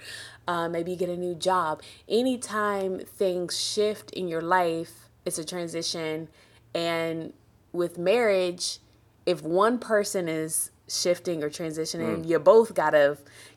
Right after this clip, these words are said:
Speaker 1: get used to what's going on. So for us, our recent transition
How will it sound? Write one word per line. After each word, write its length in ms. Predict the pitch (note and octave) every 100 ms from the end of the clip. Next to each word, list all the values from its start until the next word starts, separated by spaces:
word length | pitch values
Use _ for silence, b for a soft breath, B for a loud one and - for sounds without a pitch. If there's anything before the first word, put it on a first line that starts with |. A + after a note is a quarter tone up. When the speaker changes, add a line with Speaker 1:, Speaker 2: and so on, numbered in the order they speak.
| - D#3
Speaker 1:
get 200 | F3+ E3+
used 360 | E3+ E3 -
to 280 | - D#3+ D3+
what's 220 | C#3 D3+
going 180 | - D#3
on. 180 | D3 C#3
So 180 | D3+ D3
for 280 | - D#3+ -
us, 540 | C4+ E4+ B3 E4+ - - B B B B B
our 280 | F3+ G3+ B3
recent 480 | G#3 G#3 G3+ F#3 -
transition 840 | F#3+ F3+ E3 E3 - E3+ E3+